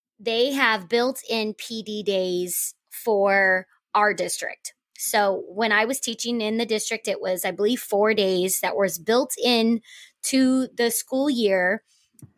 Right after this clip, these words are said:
um, that was specific to professional development. Sometimes the district had things that they had us, trainings and things that they had us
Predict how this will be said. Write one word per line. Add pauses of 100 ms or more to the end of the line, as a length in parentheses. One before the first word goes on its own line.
(120)
um, (320)
that (280)
was
specific (160)
to (240)
professional
development.
Sometimes
the
district
had
things
that
they
had
us, (280)
trainings
and
things
that
they
had
us